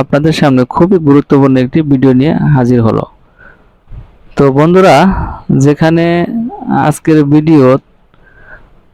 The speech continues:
আলোচনায় থাকছে বিশ্ব রেকর্ড করা গরুর নাম। তো বন্ধুরা, আজকের আলোচনায় থাকছে ফোর পয়েন্ট আটত্রিশ মিলিয়ন টাকার গরুর বর্ণনা।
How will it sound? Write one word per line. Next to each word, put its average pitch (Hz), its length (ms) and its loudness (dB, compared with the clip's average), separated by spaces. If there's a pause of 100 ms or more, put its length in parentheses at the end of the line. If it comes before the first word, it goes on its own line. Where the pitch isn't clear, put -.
(360)
আলোচনায় 160 540 0
থাকছে 151 380 0 (1900)
বিশ্ব 170 220 2 (160)
রেকর্ড 160 340 0
করা 156 180 4 (600)
গরুর 131 340 2
নাম। 98 120 -4 (560)
তো 135 60 -2 (100)
বন্ধুরা, 156 340 2 (920)
আজকের 139 340 -2 (100)
আলোচনায় 147 460 0
থাকছে 156 260 -2 (760)
ফোর 143 300 2
পয়েন্ট 147 260 0
আটত্রিশ 151 340 -2 (160)
মিলিয়ন 151 280 2 (100)
টাকার 147 240 0 (100)
গরুর 135 240 2 (520)
বর্ণনা। 139 380 0